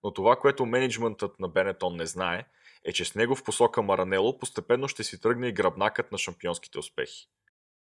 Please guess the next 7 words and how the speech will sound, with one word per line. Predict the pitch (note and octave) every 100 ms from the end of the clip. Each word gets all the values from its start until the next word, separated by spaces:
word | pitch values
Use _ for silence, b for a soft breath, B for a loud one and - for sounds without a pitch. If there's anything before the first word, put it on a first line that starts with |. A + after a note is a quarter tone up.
| _ _ _ _ D#2+
Начело | F2+ - G#2+ D3+
на | D#3+ D3
преместващите | G#2 G#2 - - - A#2
се | A2 G2
механици | F2 - G#2+ A2+ - F#2
и |
инженери | F2+ E2+ F2 F#2 F2+ G#2